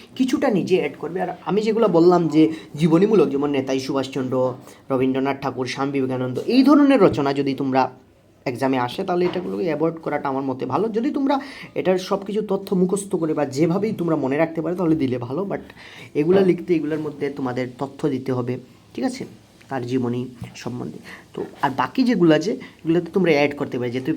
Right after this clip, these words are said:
পরিবেশ প্রদূষণ, ঠিক আছে, প্রিয় গ্রন্থের মধ্যে একটু গ্রন্থ রিলেটেড ইনফরমেশনগুলো জানতে হবে। দেখো রচনা তোমাদের আনসার,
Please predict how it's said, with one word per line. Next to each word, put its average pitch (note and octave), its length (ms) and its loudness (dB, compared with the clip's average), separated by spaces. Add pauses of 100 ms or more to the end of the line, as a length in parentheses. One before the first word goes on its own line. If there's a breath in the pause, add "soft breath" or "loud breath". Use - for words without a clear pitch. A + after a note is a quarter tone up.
পরিবেশ C#3 320 0
প্রদূষণ, B2+ 600 -6 (140)
ঠিক G#3+ 120 -10
আছে, A3+ 220 -2 (320 loud breath)
প্রিয় F#3+ 240 8
গ্রন্থের F#3 420 2
মধ্যে E3 240 -2
একটু D#3+ 180 -4
গ্রন্থ D#3 300 -4
রিলেটেড C#3+ 420 -2
ইনফরমেশনগুলো B2+ 600 -6
জানতে A#2+ 240 -10
হবে। C3 100 -10
দেখো D#3 180 -4
রচনা E3+ 360 -2
তোমাদের G3 500 -2
আনসার, D#3+ 280 -4